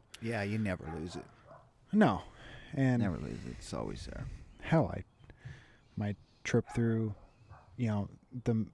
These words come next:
Speaker 2: uh, Southeast Asia, like, I spent majority of the time on a bike. You know, it was a moped, but it was still,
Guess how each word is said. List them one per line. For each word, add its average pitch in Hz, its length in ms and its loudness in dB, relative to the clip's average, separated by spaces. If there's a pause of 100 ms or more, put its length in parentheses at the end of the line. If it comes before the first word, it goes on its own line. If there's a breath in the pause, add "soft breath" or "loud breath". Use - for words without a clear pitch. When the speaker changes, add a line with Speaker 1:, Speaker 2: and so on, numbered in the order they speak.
(360)
Speaker 2:
uh, 104 540 -6 (220)
Southeast 107 460 0
Asia, 131 400 2 (240)
like, - 200 -4
I 98 80 -2
spent - 340 -4 (140)
majority 104 480 0
of 98 80 -4
the - 60 -20
time - 260 -8
on - 120 -6
a - 40 -8
bike. - 420 -8 (240)
You 98 60 -4
know, 85 100 -6 (100)
it 101 60 -2
was 95 100 -4
a 92 40 -2
moped, 90 540 2 (220)
but 98 200 -2 (1700 soft breath)
it 101 100 0
was 92 100 0
still, 98 460 6